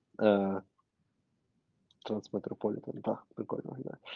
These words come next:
Е, Ubisoft випускає гру по, по цьому фільму, по цьому коміксу, більше, я б сказав, навіть по фільму. Е, ось, і це такий бітемап.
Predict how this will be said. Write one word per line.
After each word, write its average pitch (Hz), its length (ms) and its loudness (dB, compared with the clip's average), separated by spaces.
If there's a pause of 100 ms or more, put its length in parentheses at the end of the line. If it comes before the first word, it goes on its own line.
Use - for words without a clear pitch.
(320)
Е, 113 360 12
Ubisoft 131 280 8
випускає 151 460 8
гру 147 260 8
по, 143 480 12
по 131 100 4
цьому 127 280 10
фільму, 151 420 8
по - 160 10
цьому 113 720 8
коміксу, 160 760 6 (160)
більше, 127 440 4
я 120 80 12
б - 40 6
сказав, 117 300 8
навіть 107 220 2
по - 80 -10
фільму. 120 400 2 (640)
Е, 104 880 8 (360)
ось, 107 380 4
і 110 240 4
це - 160 6
такий 113 520 4
бітемап. 131 460 6